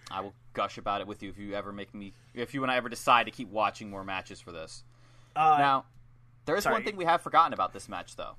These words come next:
Speaker 2: Yes.
Speaker 1: One very crucial element that, would you like to explain to them what the crucial element of this match is?
Speaker 2: The crowd in this match.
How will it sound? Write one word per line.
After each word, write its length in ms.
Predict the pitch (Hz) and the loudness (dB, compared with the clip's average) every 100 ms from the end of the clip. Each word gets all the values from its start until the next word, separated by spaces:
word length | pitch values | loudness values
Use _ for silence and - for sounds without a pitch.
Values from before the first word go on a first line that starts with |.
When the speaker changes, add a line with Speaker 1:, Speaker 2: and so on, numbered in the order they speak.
| - - - - | -20 -20 -20 -10
Speaker 2:
Yes. 260 | 151 120 113 | -2 -2 -2
Speaker 1:
One 200 | 127 143 | -4 -4
very 300 | 113 127 147 | -4 -2 -2
crucial 320 | 151 156 151 | -4 -6 -2
element 260 | 135 113 98 | -2 -2 -6
that, 220 | 104 101 | -6 -6
would 160 | 117 113 | -8 -8
you 80 | 131 | -2
like 140 | 127 | -2
to 60 | 131 | -4
explain 340 | 117 - 123 117 | -12 -8 -8 -8
to 40 | |
them 240 | 117 117 | -6 -6
what 180 | 117 110 104 | -6 -10 -12
the 180 | 107 110 | -12 -12
crucial 380 | - 120 110 104 | -12 -14 -10 -10
element 260 | 104 107 107 | -8 -10 -14
of 60 | |
this 120 | 107 113 | -14 -14
match 240 | 107 113 | -14 -14
is? 260 | 135 - - - - - | -16 -18 -20 -20 -20 -8
Speaker 2:
The 120 | 160 170 | -2 0
crowd 360 | - 151 185 | 6 8 10
in 100 | 240 | 10
this 160 | 233 226 | 8 2
match. 440 | 139 123 185 - | 2 2 2 0